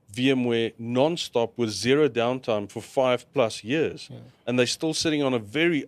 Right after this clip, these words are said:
Speaker 1: old version of V M ware, but guess what? It runs.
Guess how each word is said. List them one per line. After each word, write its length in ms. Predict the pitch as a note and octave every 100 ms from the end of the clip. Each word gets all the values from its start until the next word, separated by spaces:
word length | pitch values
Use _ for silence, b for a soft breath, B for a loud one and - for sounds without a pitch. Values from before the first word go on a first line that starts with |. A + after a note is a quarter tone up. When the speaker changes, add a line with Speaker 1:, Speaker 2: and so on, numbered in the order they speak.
| -
Speaker 1:
old 440 | E3 F#3+ G#3 D#3
version 380 | A#2 A#2 A2 A2+
of 160 | G#2
V 120 | G2+ A2
M 80 | A2+
ware, 160 | A2+
but 160 | G#2+ F#2+
guess 260 | B2+ C3+
what? 340 | A#2 D3+ - _ _ _ -
It 160 | G#2
runs. 580 | G#2 A2 C#3 F#3 - -